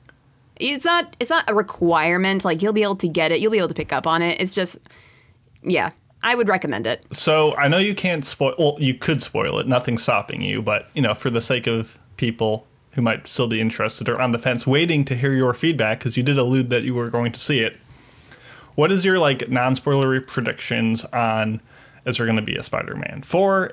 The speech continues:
Speaker 2: Is it gonna be another?
Speaker 1: Oh,
Speaker 2: Is
Speaker 1: of
Speaker 2: everything gonna come back
Speaker 1: course.
Speaker 2: together?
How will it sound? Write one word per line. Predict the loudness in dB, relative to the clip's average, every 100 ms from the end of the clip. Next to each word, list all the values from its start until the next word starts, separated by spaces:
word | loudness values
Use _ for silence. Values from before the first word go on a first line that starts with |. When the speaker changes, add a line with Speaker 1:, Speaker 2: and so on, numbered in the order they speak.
| -4
Speaker 2:
Is | -2 -2
it | -2
gonna | -2
be | 0
another? | 2 2 2 2 0 -6 -20 -4
Speaker 1:
Oh, | 0 2 2
Speaker 2:
Is | 4 4
Speaker 1:
of |
Speaker 2:
everything | 4 2 2
gonna | 2 4
come | 4 4
back | 4 2
Speaker 1:
course. | -2
Speaker 2:
together? | 0 2 2 2 0